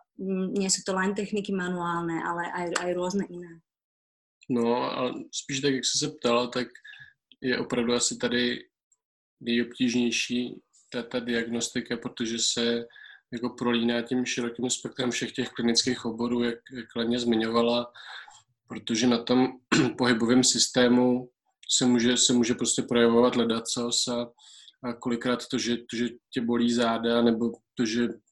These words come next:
Speaker 2: se ti blbě dýchá, neznamená, že máš něco s plícemi, anebo že,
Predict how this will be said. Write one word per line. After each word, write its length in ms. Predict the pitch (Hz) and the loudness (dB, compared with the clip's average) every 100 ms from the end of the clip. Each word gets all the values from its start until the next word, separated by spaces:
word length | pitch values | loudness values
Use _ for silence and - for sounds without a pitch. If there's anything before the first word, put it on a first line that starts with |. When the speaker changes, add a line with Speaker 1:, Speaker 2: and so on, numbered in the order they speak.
| - | -8
Speaker 2:
se 120 | 120 | -2
ti 120 | 117 | 0
blbě 320 | 117 117 120 | 2 4 4
dýchá, 380 | 117 113 - 120 | 4 2 2 2
neznamená, 500 | 120 113 120 117 120 | 2 2 2 4 2
že 140 | 110 | 2
máš 200 | 117 117 | 0 0
něco 200 | 120 - | -2 2
s 80 | 127 | 2
plícemi, 640 | - 120 113 - 120 117 117 | 2 -4 -2 2 4 6 6
anebo 460 | 123 117 117 117 120 - _ - - - - - | 4 4 4 2 2 -4 _ -18 -18 -18 -18 -8
že, 340 | 110 113 117 | -2 2 2